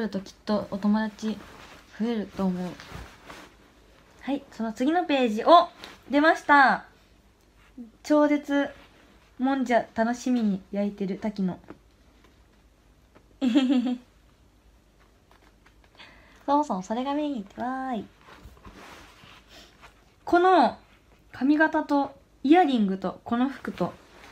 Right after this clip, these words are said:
が超絶合うと思います。この組み合わせ。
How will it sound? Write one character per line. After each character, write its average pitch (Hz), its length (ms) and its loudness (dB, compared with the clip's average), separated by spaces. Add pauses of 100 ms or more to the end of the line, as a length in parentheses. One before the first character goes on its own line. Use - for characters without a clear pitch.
(220)
が 202 120 -4
超 269 220 0
絶 262 400 -4 (520)
合 262 120 4
う 233 80 0
と 220 100 -4
思 180 200 -2
い 170 60 -6
ま 170 160 -10
す。 - 160 -20 (400)
こ 214 120 -4
の 208 80 0
組 202 200 -2
み 196 60 -2
合 190 80 -2
わ 185 100 -4
せ。 185 240 -10